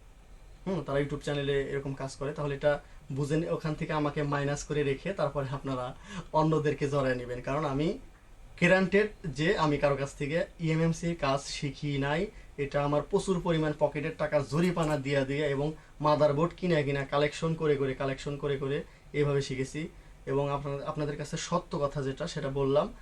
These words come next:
এটা আপনারা কে কীভাবে নেবেন আমি জানি না বন্ধুরা, আমি সত্য যেটা, সেটাই সবসময় বলার চেষ্টা করি। এতে আমি কয়দিন YouTube-এ থাকতে পারবো, কয়দিন আমার, আহ,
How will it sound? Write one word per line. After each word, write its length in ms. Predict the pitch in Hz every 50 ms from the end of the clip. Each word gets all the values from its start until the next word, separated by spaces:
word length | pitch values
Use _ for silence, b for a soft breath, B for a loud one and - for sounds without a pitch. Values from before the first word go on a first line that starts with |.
| B B B B B
এটা 140 | - 170 165
আপনারা 200 | 160 175 160 156
কে 280 | - - 196 165 160
কীভাবে 360 | 160 - - 143 160 151 156
নেবেন 200 | 147 151 147 147
আমি 180 | 139 139 135 131
জানি 200 | 131 131 127 127
না 180 | 127 131 139 139
বন্ধুরা, 380 | 143 139 135 123 131 127 127 - - B B B B B
আমি 140 | 135 139 139
সত্য 440 | 139 - 170 165 165 - 160 143 131
যেটা, 220 | 139 135 143 139
সেটাই 260 | - - 143 143 139
সবসময় 320 | 139 147 139 - - 139 139
বলার 220 | 131 139 135 131 -
চেষ্টা 260 | - 135 - - 135
করি। 260 | 135 - 147 143 143 165 - B B B B B
এতে 200 | - 170 170 190
আমি 140 | 185 180 180 175
কয়দিন 240 | 175 156 151 165 160
YouTube-এ 300 | 160 156 143 156 156 156
থাকতে 300 | - 151 143 - 151 143
পারবো, 340 | 139 139 135 127 139 135 135
কয়দিন 280 | - 135 131 127 139 139
আমার, 280 | 139 139 135 135 135 131
আহ, 540 | - 135 135 131 131 127 127 127 127 127